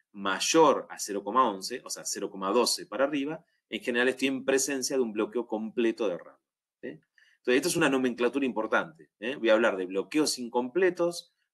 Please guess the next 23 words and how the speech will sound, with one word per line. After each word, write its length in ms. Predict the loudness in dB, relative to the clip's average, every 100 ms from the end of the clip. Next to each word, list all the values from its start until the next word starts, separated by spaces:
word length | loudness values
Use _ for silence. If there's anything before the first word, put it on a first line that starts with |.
| _
cuando 380 | -2 0 -2
el 140 | -2 -2
Q 120 | 0
R 160 | 2 0
S 240 | 0 -2
esté 200 | -4 -10
entre 200 | -10 -6
cero 260 | -4 -2 -2
coma 180 | -4 -6
cero 220 | -4 -4
nueve 260 | -2 0 0
y 60 |
cero 260 | -2 -4 -6
coma 240 | -4 -2
once, 420 | 0 -2 -6 -8 -10 _ _ _
y 220 | -6 -4
más 200 | -2 -2
allá 180 | 2 4
de 80 | 4
los 140 | 2
cero 200 | 2 0
once 280 | -2 -4 -4
completos, 640 | -4 0 0 0 -4 -14